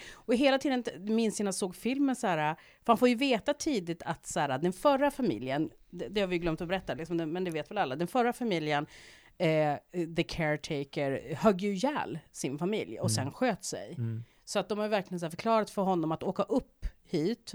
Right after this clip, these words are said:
Speaker 1: och vara här. Du kan bli galen,
Speaker 2: Mm.
Speaker 1: liksom.
Speaker 2: Mm.
Speaker 1: Eh,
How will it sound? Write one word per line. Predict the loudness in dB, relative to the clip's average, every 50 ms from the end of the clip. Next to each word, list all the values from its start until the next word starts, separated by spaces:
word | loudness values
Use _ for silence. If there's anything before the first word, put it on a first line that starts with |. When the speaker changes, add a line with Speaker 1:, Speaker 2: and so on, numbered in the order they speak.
| -10 -4
Speaker 1:
och | -4 -2 0
vara | 2 2 2 0 0 0
här. | -2 -2 -4 -4 -8 -10 _ _ _ _ _ _ -14 -4
Du | 0 0 0
kan | 0 -2 -4 -2 -2 -2 -2
bli | -4 -2
galen, | 2 2 4 4 4 2 0 0 -2 -2 -2 -6 -8 -8 -6 -4
Speaker 2:
Mm. | -2 -2
Speaker 1:
liksom. | -2 -2 -4 -6 -8 -10 -12 -14 -16 -10
Speaker 2:
Mm. | -8 -8 -8 -8 -10 -14 -16 _ 2 4 6 6 6 4
Speaker 1:
Eh, | 2